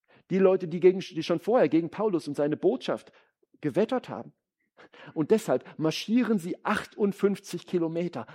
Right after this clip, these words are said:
durch die Hitze von Thessalonich nach Beröa, nur um hinter, hinter ihnen herzujagen. Eine Hetzjagd. Und das ist mindestens die fünfte Stadt,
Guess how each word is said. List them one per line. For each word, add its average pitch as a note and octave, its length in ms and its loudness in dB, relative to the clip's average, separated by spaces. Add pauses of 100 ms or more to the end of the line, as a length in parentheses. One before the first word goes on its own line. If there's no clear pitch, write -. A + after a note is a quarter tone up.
(140)
durch C#3+ 240 0
die D3 240 -4 (160)
Hitze E3 420 -2 (1300)
von C#3 200 -6
Thessalonich D#3 560 0
nach D3 140 -4
Beröa, D3 400 -2 (200)
nur E3+ 220 2
um E3+ 80 -2
hinter, D3+ 180 0
hinter C#3+ 480 -2
ihnen C#3 140 -6
herzujagen. B2 580 -8 (1080)
Eine G#2+ 180 -10
Hetzjagd. - 720 -10 (1200)
Und B2+ 180 -2
das B2 120 -4
ist B2 100 -14
mindestens D#3+ 440 -2
die A#2+ 140 -10
fünfte G3 460 -2
Stadt, - 300 -8